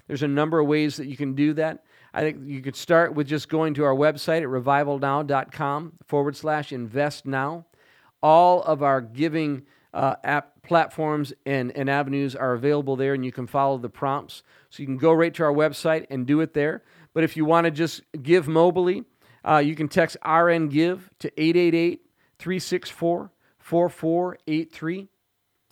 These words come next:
Text R N Give to eight eight eight, three six four, four four eight three. We're on Cash App at dollar sign R N Give.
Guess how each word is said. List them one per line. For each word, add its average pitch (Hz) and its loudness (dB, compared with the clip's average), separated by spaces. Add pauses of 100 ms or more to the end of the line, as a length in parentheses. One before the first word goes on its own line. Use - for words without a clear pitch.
(400)
Text - -2
R 165 4
N 165 0
Give 156 -2
to - -8
eight 165 0
eight 170 2
eight, 127 -4
three 156 -6
six - -8
four, 113 -6 (320)
four 147 0
four 131 -4 (400)
eight 139 -6
three. 123 -6
We're 143 0
on 151 2
Cash 170 0
App 180 -4
at 127 -6
dollar 165 2
sign 175 -4
R 160 2
N 160 -2
Give. 180 -4